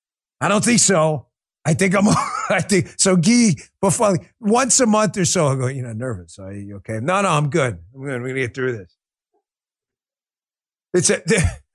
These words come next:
<laughs> thank you, God. Oh, that, you know, you know, why you gotta, why you gotta do that? Uh, you see, you guys make me,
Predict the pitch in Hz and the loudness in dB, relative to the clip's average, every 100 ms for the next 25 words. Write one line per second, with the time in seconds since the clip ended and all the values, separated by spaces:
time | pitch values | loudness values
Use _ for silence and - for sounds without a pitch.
0 | _ _ _ 202 - _ _ _ _ - | _ _ _ -8 -8 _ _ _ _ -2
1 | 180 160 143 120 156 160 156 151 135 113 | 0 -2 -6 -4 -2 0 2 2 0 -4
2 | 139 147 - 170 175 190 196 208 233 226 | -8 -10 -10 -8 -2 -2 -2 -2 0 0
3 | 214 269 285 262 240 220 240 226 208 180 | 0 -2 -2 0 0 -2 -4 -4 -4 -2
4 | 180 147 120 101 90 - 151 156 160 185 | 0 2 2 -2 -8 -4 -2 -2 -4 -2
5 | - 254 262 233 214 247 226 214 226 208 | 0 2 0 -2 -2 0 0 0 -2 -2
6 | 196 175 | -2 -2